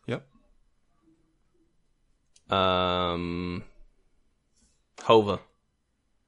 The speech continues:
Speaker 2: Jay-Z.
Speaker 1: Jay-Z, no.
Speaker 2: No, not on there.
Speaker 1: No.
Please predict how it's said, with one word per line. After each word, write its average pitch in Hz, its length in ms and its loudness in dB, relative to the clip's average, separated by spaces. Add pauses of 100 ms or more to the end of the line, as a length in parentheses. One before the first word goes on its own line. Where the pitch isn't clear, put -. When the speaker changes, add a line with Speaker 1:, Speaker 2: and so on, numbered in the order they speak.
(300)
Speaker 2:
Jay-Z. 131 240 4
Speaker 1:
Jay-Z, 117 260 6
no. 110 300 2 (360)
Speaker 2:
No, 170 240 4
not 113 200 6
on 147 140 6
there. 92 100 2
Speaker 1:
No. 117 240 0